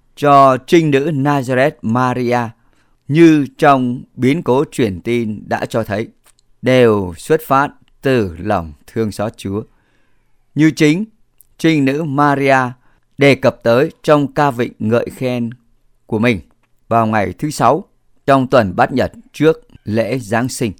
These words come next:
khi trinh nữ đi thăm chị họ mình là Isabel. Và vì thế nên ở trong phụng vụ lời Chúa hôm nay,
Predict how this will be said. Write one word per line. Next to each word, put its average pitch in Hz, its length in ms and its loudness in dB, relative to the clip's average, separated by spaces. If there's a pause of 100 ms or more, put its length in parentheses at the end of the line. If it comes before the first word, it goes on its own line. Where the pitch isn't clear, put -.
(320)
khi 147 460 2 (600)
trinh 160 220 4
nữ 143 280 2 (100)
đi 143 180 2
thăm 127 420 0
chị 120 220 -4
họ 101 280 -6
mình 98 260 -6 (240)
là 95 260 -4
Isabel. 107 500 -6 (640)
Và 135 120 2
vì 135 160 0
thế 135 180 2
nên 175 260 0
ở 117 160 -2
trong 147 600 0 (880)
phụng 147 200 2
vụ 123 240 -2
lời 120 200 2
Chúa 139 220 -2
hôm 160 160 0
nay, 143 300 -2